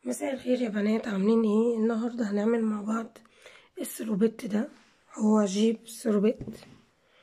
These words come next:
وانا بس مش عارفه اجيبه كله في الكاميرا، بس هو بسيط وشكله سهل جدا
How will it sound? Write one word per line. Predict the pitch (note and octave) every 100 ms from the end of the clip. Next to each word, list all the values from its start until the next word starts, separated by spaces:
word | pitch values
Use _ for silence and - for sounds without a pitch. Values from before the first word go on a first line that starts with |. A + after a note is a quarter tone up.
| _ _
وانا | B3 A3 G#3
بس | G3 - -
مش | B3 A#3
عارفه | A#3 A#3 A#3+
اجيبه | G3 A#3 G#3+ A#3+
كله | A#3+ A3+ A#3 A#3 A3+
في | -
الكاميرا، | G#3+ G#3 G#3+ G#3 G#3+ E4 - _ _ _ _ _ _ _ _ _ _ _ _ _ _ _ _ -
بس | A3+ - A3+
هو | G#3 G#3 G#3+ G#3+
بسيط | F#3+ A#3 - A3 C#4+ -
وشكله | B3+ A3+ G#3+ A3 A3 A3+ G#3+
سهل | G#3+ G#3 G3+
جدا | G3 G3 G#3+ F#4